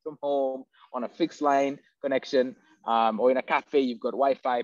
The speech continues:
But if people have to stream with their data bundles, I'm actually, uh, tethering right now. So I'm on my data bundles right now.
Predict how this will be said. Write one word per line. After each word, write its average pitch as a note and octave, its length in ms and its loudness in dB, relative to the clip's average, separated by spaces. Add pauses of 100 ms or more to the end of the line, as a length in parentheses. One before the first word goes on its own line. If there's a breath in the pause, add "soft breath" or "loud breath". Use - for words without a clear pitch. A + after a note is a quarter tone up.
But B2+ 100 -6
if - 120 -12
people G3+ 200 -2
have A3 140 0
to A3 80 -6
stream F3+ 400 -4
with E3 140 0
their D3 100 6
data D3 300 0
bundles, A#2 440 -4
I'm C#3 160 6
actually, E3+ 300 6
uh, C#3+ 160 6
tethering C#3+ 380 4
right C#3 240 6
now. C3+ 180 -12
So B2+ 300 0 (320 loud breath)
I'm C3+ 80 4
on C3 120 6
my D3 200 8
data C3 240 -2
bundles A#2 340 -16
right G#2+ 240 -12
now. G#2 180 -14